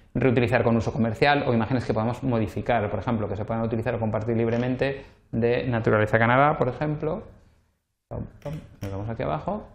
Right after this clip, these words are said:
búsqueda avanzada, y aquí tenéis, estas son las imágenes que nos salen, que como veis son, pues, son bastantes menos que las que teníamos en,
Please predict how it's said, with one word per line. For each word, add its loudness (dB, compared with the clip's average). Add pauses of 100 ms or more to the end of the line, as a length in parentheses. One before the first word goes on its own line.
(100)
búsqueda -8
avanzada, -4 (600)
y -4
aquí -4
tenéis, -6
estas -8
son -6
las -6
imágenes -6
que -4
nos -2
salen, -2
que -4
como -2
veis 0
son, -6
pues, -4
son -4
bastantes -6
menos -6 (300)
que -14
las -8
que -4
teníamos -8 (400)
en, -8